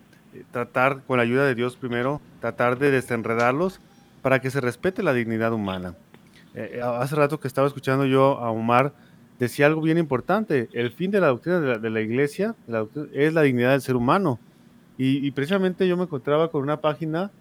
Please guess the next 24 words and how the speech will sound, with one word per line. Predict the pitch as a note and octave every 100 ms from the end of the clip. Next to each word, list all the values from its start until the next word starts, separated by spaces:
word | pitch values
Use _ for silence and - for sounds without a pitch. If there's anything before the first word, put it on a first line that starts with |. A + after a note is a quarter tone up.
| _ _ _ -
de, | A2+ A2+ A2 A2
de | A#2
Monseñor | A#2 A#2+ A2+ A#2 A#2+ D3
Romero, | D#3 B2+ C#3 G#3 - - - _ _
donde | B2 B2+ A#2+ A#2+ A#2 A#2+
mencionaba | C3 C#3 C3 B2+ B2 E3+ A3
precisamente | D3 B2 F3 F3+ D#3+ D#3 E3+ B2+
eso, | E3 G3+
¿verdad? | D3+ A#2+ D#3+ G#3 - - - _
En, | - A2+ A#2+ A#2
en | A2+ A2+
la, | A2 G#2+ G#2 G2 F#2 F2+ _ _ _ _ _ - - - - - - - - _ _ - - -
la | B2 B2+
C | C#3+
N | D3+
D | D#3
H | C#3 C#3 F3+ G#3 - _
de | A2+
acá | - B2
de, | B2+ C#3+ A#2+
de, | G#2 G2 G2+ F#2+ F2+ E2+ _ _ _ _ - - -
de, | - G#2+ G#2 G2+ G2+ G2 F#2+ F#2 F2 E2+ - _ _
de | - A2+ A#2
México, | D3+ D#3+ F3+ F#3+ A#3+